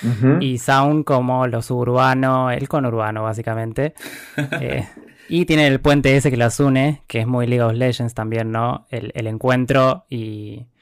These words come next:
Speaker 2: y la batalla campal, que ya s-, hay como antecedentes de revoluciones pasadas, digamos. Eh, está bueno. Yo no sé nada del juego, así que no esperaba absolutamente nada,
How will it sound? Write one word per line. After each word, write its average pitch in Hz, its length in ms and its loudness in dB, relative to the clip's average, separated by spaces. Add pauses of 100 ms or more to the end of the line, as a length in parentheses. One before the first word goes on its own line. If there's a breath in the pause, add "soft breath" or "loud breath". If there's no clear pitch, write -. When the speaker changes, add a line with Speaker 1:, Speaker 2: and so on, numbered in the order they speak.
(260)
Speaker 2:
y 120 100 -4
la 113 140 2
batalla 120 520 0
campal, 120 480 0
que 110 180 -4
ya 120 480 -2
s-, - 240 -20
hay 120 160 0
como 120 180 -6
antecedentes 113 840 -6 (340)
de 113 140 -4
revoluciones 113 580 -4
pasadas, 110 440 -4
digamos. 107 440 -12 (340)
Eh, 117 340 -10 (280)
está - 240 -4
bueno. 120 180 0
Yo 160 160 -2
no 165 120 2
sé 123 340 0
nada 127 340 4
del 120 100 2
juego, 143 220 4
así 123 220 2
que 113 320 -4 (220)
no 131 140 0
esperaba 113 540 0 (320)
absolutamente 139 640 2
nada, 131 220 4